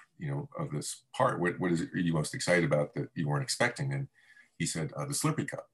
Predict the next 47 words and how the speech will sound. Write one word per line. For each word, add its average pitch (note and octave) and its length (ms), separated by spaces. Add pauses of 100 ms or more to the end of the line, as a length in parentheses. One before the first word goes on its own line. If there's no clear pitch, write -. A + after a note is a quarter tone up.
(160)
You - 80
know, - 80
I - 60
just, - 280
I've C#2+ 140
always E2 280
wanted D2+ 140
to C#3+ 60
be D2+ 80
on D2 100
a C#3 40
fucking - 260
Slurpee - 360
cup, - 260
you D3 60
know? D#3 160 (300)
I D3 40
mean, C#3+ 120
Keanu's B2 480
on C#3 100
a C3 40
Slurpee - 360
cup, C#3 180 (460)
Depp's - 320
on C#3+ 100
a C#3+ 40
Slurpee C#3 380
cup, - 240 (460)
Nicolas - 380
Cage E3+ 540
is G#2 120
on F#2 120
a F#2 40
Slurpee - 360
cup. - 280
I C3+ 140
need C#3 160
to B2+ 60
be - 80 (100)
on C#3+ 60
a C3+ 40
Slurpee - 420
cup." - 100 (220)
And F2+ 280
I F#2+ 100
just - 160
thought G2 200